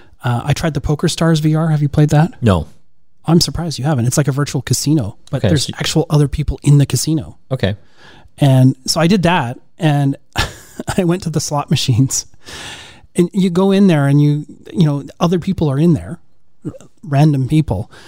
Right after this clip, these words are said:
Speaker 1: And I was still learning the controls, <clears throat> and I guess I teleported in to the main lobby there,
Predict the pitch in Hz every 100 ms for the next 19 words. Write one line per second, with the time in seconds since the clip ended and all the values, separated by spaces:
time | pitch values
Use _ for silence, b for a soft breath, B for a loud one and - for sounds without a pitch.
0 | B B - 151 147 147 143 143 - -
1 | - - - - - 147 143 - 170 147
2 | 151 135 - 127 170 180 139 131 - -
3 | - 120 - 160 143 143 185 175 147 123
4 | - - - - - 170 170 - 151 127
5 | - - - 160 160 147 147 - - -
6 | - 151 135 139 139 127 139 156 143 120
7 | 120